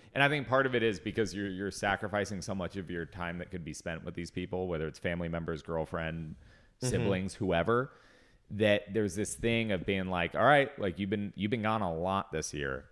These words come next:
Speaker 2: Mm-hmm.
Speaker 1: Let's see what it is."
Speaker 2: Yeah.
Speaker 1: Like, let's see what you've been doing, you know?
Speaker 2: It's just, I don't know why it, like, adds extra pressure. It,
Speaker 1: I
Speaker 2: but
Speaker 1: know.
Speaker 2: it, it, I don't understand it.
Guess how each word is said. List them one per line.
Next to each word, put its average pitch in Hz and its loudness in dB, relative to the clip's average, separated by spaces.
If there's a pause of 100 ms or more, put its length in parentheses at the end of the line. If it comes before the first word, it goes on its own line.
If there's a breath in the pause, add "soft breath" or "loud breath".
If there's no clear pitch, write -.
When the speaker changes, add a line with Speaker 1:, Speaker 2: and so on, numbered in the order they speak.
(120)
Speaker 2:
Mm-hmm. 104 -2
Speaker 1:
Let's 87 -4
see 92 0
what 78 0
it 78 -2
is." 69 -4 (240)
Speaker 2:
Yeah. 90 2 (300)
Speaker 1:
Like, 87 0
let's 85 -4
see 92 -2
what 76 -2
you've 73 -6
been 71 -8
doing, 67 -8 (140)
you 90 -4
know? 78 -4 (1080 loud breath)
Speaker 2:
It's 214 6
just, - 2 (100)
I 160 8
don't 214 6
know 240 6
why 123 8
it, 95 4
like, 98 4
adds 90 4
extra 90 0
pressure. 78 -2 (220)
It, 117 6
Speaker 1:
I 135 12
Speaker 2:
but - 12
Speaker 1:
know. 90 8
Speaker 2:
it, 135 4
it, - 6
I 147 8
don't 170 8
understand 107 6
it. 127 6